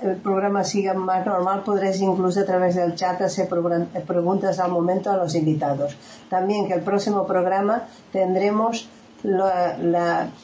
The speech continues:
presidenta, el vicepresidente y el de Relaciones, eh,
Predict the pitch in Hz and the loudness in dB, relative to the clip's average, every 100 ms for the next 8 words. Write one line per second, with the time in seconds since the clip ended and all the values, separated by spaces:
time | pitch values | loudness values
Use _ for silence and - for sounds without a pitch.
0 | - 180 185 202 196 220 226 226 208 196 | -6 -4 0 0 0 0 0 0 0 0
1 | 196 185 180 185 180 202 208 226 214 - | 0 0 0 2 2 2 0 0 0 0
2 | 190 175 180 180 180 180 180 175 170 175 | 0 2 2 2 2 0 0 0 2 0
3 | 156 196 196 196 - - - - - - | 0 0 2 2 -2 -10 -20 -20 -20 -20
4 | - - - 180 175 170 165 165 165 | -20 -10 -2 2 4 4 2 2 0